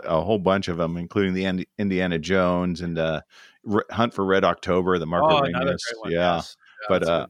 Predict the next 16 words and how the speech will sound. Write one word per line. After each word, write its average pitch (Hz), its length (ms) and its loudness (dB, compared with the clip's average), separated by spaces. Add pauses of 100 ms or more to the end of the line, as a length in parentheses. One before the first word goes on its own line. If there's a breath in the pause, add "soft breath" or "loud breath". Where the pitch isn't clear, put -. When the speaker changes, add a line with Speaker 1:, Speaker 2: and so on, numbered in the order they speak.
(120)
Speaker 2:
good. - 120 -2
Speaker 1:
I, - 80 2
I - 40 4
have 190 180 2
kind 156 180 2
of 143 120 0
as 131 160 -2
a, 123 840 2
as 98 140 -6
a 95 100 0
writing 104 380 0
teacher 92 400 -4
for, 90 260 -4
uh, 85 200 -2 (100)
Finding 104 280 2
Forrester, 92 580 0